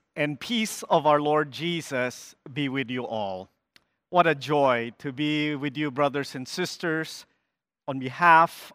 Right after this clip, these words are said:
of the Biblical Seminary of the Philippines, our faculty, our staff, our students, allow me to extend our warmest greetings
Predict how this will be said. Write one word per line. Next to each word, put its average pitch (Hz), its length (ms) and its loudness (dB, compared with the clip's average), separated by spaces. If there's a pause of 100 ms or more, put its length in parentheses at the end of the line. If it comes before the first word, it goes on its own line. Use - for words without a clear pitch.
of 127 200 -4
the 139 80 -10
Biblical 147 480 -6
Seminary 156 640 0
of 131 100 -4
the 143 80 -6
Philippines, 175 840 -4 (460)
our 110 160 -8
faculty, 151 880 2 (300)
our 101 160 -10
staff, 135 640 6
our 123 160 -4
students, 160 840 0 (400)
allow 160 340 4
me 160 180 -6
to - 120 -12
extend 139 680 -2 (120)
our 143 220 -2
warmest 165 680 6
greetings 143 680 -4